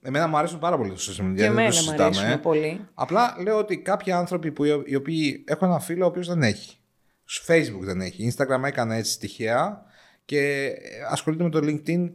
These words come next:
Speaker 1: μέχρι εκεί. Δηλαδή, είναι ένας άνθρωπος ο οποίος, δεν ξέρω, μπορεί να είναι και πιο ευτυχισμένος επειδή δεν έχει Facebook.
Speaker 2: Ε, εντάξει, δεν, δεν θέλω να βάλω τις βαρύγδουπες, ε, εκφράσεις περί ευτυχίας, ε, στη συζήτηση σχε-, σχετισμένες με τα social media.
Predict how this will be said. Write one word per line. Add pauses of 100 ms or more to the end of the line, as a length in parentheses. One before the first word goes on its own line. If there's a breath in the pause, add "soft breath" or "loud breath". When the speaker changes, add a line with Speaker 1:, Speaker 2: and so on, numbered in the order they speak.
Speaker 1:
μέχρι
εκεί. (1400)
Δηλαδή,
είναι
ένας
άνθρωπος
ο
οποίος, (160)
δεν
ξέρω, (120)
μπορεί
να
είναι
και
πιο
ευτυχισμένος
επειδή
δεν
έχει
Facebook.
Speaker 2:
Ε,
εντάξει,
δεν,
δεν
θέλω
να
βάλω
τις
βαρύγδουπες,
ε,
εκφράσεις
περί
ευτυχίας,
ε,
στη
συζήτηση
σχε-,
σχετισμένες
με
τα
social
media.